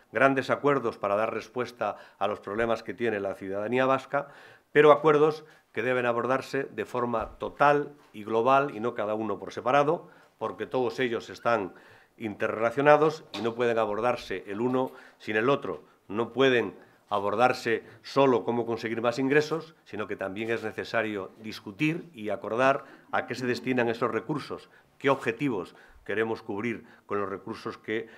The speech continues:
podamos tener disponibles. Y, por lo tanto, de estos, eh, cuatro grandes acuerdos es de lo que queremos hablar los socialistas vascos con el Gobierno y con el Partido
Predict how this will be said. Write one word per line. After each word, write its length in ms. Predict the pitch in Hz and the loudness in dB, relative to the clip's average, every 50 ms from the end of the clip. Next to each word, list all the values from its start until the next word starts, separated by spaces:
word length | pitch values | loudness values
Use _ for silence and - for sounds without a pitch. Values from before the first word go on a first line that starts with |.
| - _ _ | -20 _ _
podamos 380 | - 98 98 110 113 110 107 - | -6 -4 -2 -2 -2 -2 -4 -4
tener 340 | - 101 107 110 107 90 92 - - - _ _ | -4 -2 0 0 0 -2 -6 -14 -20 -20 _ _
disponibles. 680 | - 104 - - 113 113 135 139 113 101 87 78 - - - - _ _ _ _ _ _ _ _ _ | -12 -12 -8 -6 -2 0 0 0 0 0 -4 -6 -8 -14 -20 -20 _ _ _ _ _ _ _ _ _
Y, 80 | 117 | -16
por 160 | 98 113 110 104 | -12 -8 -6 -4
lo 60 | 101 | -2
tanto, 320 | 120 131 131 - 151 135 | -2 -2 -2 0 0 0
de 80 | 123 131 | 0 -2
estos, 440 | 127 - - 135 127 - - - 104 107 | -4 -2 -2 -2 -2 -4 -6 -10 -10 -8
eh, 120 | 104 95 - | -8 -6 0
cuatro 280 | 135 135 135 135 131 123 | 0 0 2 2 0 0
grandes 560 | 127 131 131 127 120 123 117 113 113 - - - - _ _ | 2 2 2 2 2 2 0 0 -2 -6 -12 -20 -20 _ _
acuerdos 640 | - 104 104 - 156 160 156 151 160 165 160 - - - - _ _ _ _ _ _ | -6 -6 0 2 4 4 6 6 4 2 0 -4 -10 -20 -20 _ _ _ _ _ _
es 220 | - 120 123 117 | -6 -6 -4 -2
de 80 | 135 135 | -2 0
lo 120 | 127 120 | -2 -2
que 120 | 117 113 92 | -2 -4 -4
queremos 320 | 104 113 127 127 110 - | -4 -2 -2 -2 -2 -2
hablar 360 | 98 101 117 127 120 101 - | -2 0 2 4 2 2 0
los 180 | 95 92 92 - | -4 -8 -8 -10
socialistas 520 | 101 92 - 98 110 110 - - 113 110 | -10 -10 -10 -10 -10 -10 -6 -4 -2 0
vascos 400 | 117 127 127 - - - 135 - | 0 -2 -2 -4 -6 -10 -10 -10
con 180 | - - 110 104 | -6 -6 -4 -4
el 80 | 104 101 | -4 -4
Gobierno 600 | 104 110 127 160 185 185 190 196 202 202 - - | -2 0 2 4 4 4 4 4 2 2 -2 -6
y 120 | - 107 104 | -12 -12 -6
con 160 | - 110 104 | -4 -4 -4
el 80 | 101 - | -4 -4
Partido 540 | 101 98 98 - 123 120 120 123 123 117 | -6 -6 -6 -4 -4 -2 -2 -2 -2 -4